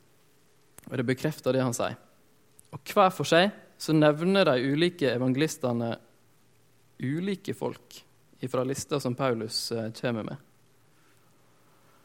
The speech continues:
Og bekrefter dermed flere år senere disse historiene, og at de har brukt ulike kilder. Og dermed så blir den der forskjellen i detaljer en bekreftelse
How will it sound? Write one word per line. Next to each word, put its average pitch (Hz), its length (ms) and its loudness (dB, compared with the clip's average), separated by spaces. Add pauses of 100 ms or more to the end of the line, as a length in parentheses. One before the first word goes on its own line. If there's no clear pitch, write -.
(220)
Og 139 100 0
bekrefter 156 540 2
dermed 151 280 6
flere 131 600 4 (240)
år 165 240 2
senere 139 480 2
disse 123 220 -4
historiene, 127 500 -2
og - 80 -4
at 127 80 -4
de 131 80 -2
har 135 80 -4
brukt 127 240 -4
ulike 143 420 -4
kilder. 127 440 -6 (2500)
Og 127 80 0
dermed 151 440 6 (300)
så - 180 -10
blir 151 200 4
den 151 160 4
der 151 240 6
forskjellen 139 640 -2
i 113 80 -4
detaljer 135 480 -2 (520)
en 131 120 -2
bekreftelse 131 640 -4